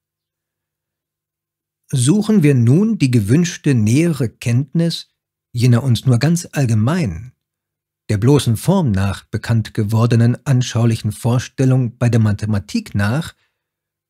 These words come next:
so wird uns diese von jenen Vorstellungen nur reden, sofern sie Zeit und Raum füllen. Das heißt, sofern sie Größen sind. Sie wird das wie viel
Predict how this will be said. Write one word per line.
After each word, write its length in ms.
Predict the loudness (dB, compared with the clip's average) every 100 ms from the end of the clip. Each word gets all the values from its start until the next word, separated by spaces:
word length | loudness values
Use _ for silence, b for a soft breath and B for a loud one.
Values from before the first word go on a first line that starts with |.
| _ -2
so 200 | 0 2
wird 180 | 2 2
uns 340 | -2 -2 -6
diese 400 | -4 -2 -2 -4
von 260 | -2 0 2
jenen 360 | 2 0 -2
Vorstellungen 680 | -2 -2 -2 -2 -2 0 0
nur 220 | 2 2
reden, 360 | 2 0 0 -2 b b b b _ _ _ -4
sofern 320 | 0 2 0
sie 160 | -2
Zeit 640 | -8 -6 -4 -4 -8 -20 _ _ -4
und 280 | -2 0 0
Raum 280 | 0 0
füllen. 480 | -2 -8 -10 -12 -16 _ _ _ _ _ _ _ _ _ _ -6
Das 240 | -2 0
heißt, 360 | 0 -2 -6 -18 _ _ _ _ _ _ -4
sofern 380 | -4 0 0 0
sie 140 | -2
Größen 420 | -2 -2 -2 -4
sind. 420 | -4 -6 -12 -20 _ _ _ _ _ _ _ _ _ _ _ _ _ _ _ _ _ -2
Sie 200 | 0 2
wird 180 | 0 0
das 300 | -4 -6 _ _ _
wie 220 | 0 2 2
viel 560 | 0 2 2 0 -12